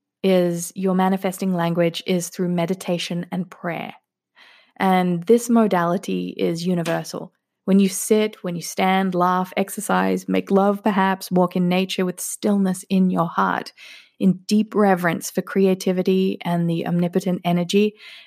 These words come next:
then you are, you become, my friend, an active love letter to the universe. When you cast your ha-,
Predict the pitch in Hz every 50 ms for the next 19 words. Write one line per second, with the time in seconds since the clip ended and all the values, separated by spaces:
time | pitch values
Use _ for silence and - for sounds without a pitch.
0 | _ - 190 185 196 196 196 190 185 180 175 170 170 170 165 175 - _ _ _
1 | 196 185 208 226 247 247 240 233 214 214 - 196 170 180 180 185 190 208 185 175
2 | 175 - 175 175 180 180 180 - - 190 185 185 190 _ - 190 190 190 - 214
3 | 208 202 202 196 190 180 175 175 175 170 170 165 160 - - 165 160 175 - -
4 | _ _ - - 170 165 170 160 160 170 170 165 - - - - - - - -
5 | - _ _ _ _ _ _ _ _ - - - - - - - - - 214 214
6 | 214 214 220 - - 214 220 208 - - 247 226 - - 202 190 190